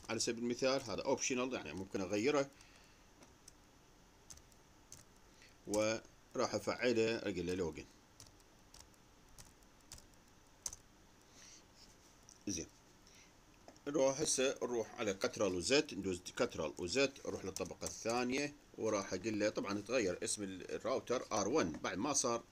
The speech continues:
يعني ماكو، آه، راوتر. Show running config. Show running config. ويعرض لي إياه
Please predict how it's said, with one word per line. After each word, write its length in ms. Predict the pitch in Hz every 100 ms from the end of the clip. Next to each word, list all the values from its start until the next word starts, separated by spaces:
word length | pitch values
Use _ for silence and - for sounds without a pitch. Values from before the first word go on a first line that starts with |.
| -
يعني 160 | 104 98
ماكو، 440 | 127 98 113 113 - -
آه، 560 | - 95 95 95 92 92 - - -
راوتر. 340 | 127 120 - - - - - -
Show 240 | 170 139
running 480 | 131 120 117 113 -
config. 380 | 160 - 78 - - - - - -
Show 300 | 110 101 123 - - - - - - - - - - - - - -
running 400 | 104 98 95 95 - - - - 147
config. 280 | 120 - - - - - - - - - - - - - - - - - - - - - - - - - - - - - - - - - - - - - - - - - - - - - -
ويعرض 1200 | 98 98 98 - - - - - - 107 90 92
لي 60 | 90
إياه 360 | 92 117 120